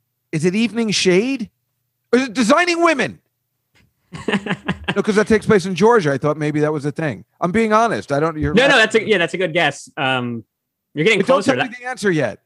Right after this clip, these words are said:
Speaker 2: I won't. It's not that. It's really, a, it's a mid, mid-nineties sitcom.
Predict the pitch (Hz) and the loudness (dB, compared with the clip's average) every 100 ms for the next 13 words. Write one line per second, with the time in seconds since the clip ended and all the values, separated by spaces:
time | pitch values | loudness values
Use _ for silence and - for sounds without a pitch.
0 | _ - 160 185 120 - 160 180 175 - | _ -4 0 2 0 -6 -6 0 0 2
1 | 160 156 - - 160 151 202 202 185 160 | 2 2 -2 -6 -6 0 2 4 2 0
2 | 151 151 185 185 - 147 196 185 170 165 | -2 2 0 0 -6 -4 -2 -2 -4 -4
3 | 135 123 - _ - 151 - 101 | -6 -6 -10 _ -14 -12 -10 -12